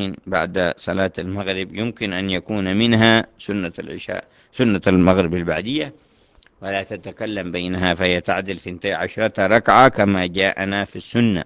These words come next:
والحديث الشريف. فإذا لا تترك صلاة الأوابين خوفا من كلام الناس، وإن رجعت إلى البيت فصليتهما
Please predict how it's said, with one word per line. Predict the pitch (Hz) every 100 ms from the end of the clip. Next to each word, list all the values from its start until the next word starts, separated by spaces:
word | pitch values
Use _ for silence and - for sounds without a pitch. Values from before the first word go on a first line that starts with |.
| -
والحديث | 90 82 87 87 -
الشريف. | 80 80 87 82 - _ _ _ _ _ _ _ _ _
فإذا | - 87 90
لا | 92 - 92
تترك | - 85 - 85 - - _ _ _ _ -
صلاة | - 85 87 -
الأوابين | 80 60 85 82 80 90 95 95 - _
خوفا | - 98 87 85
من | 85 82
كلام | - 90 90 90
الناس، | 87 107 120 - - _ _ _ _ _ -
وإن | 92 90 87
رجعت | 92 98 90 95
إلى | 73 87 90
البيت | 90 95 90 95
فصليتهما | 85 90 90 90 90 90 87 90 87 87 87